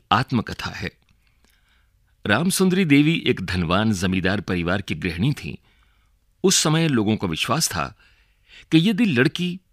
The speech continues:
लिखती पढ़ती है, तो वो पति के लिए दुर्भाग्य लाती है और विधवा हो जाती है। इसके बावजूद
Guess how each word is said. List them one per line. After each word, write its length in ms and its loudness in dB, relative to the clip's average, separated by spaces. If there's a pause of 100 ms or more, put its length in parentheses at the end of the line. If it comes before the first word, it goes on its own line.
(520)
लिखती 440 2
पढ़ती 420 -2
है, 280 -10 (680)
तो 80 -8
वो 480 -4 (720)
पति 220 0
के 120 -2
लिए 160 -2
दुर्भाग्य 540 2
लाती 320 -8
है 180 -14 (1160)
और 100 -4
विधवा 360 2
हो 200 0
जाती 300 -4
है। 300 -14 (960)
इसके 240 0
बावजूद 680 -4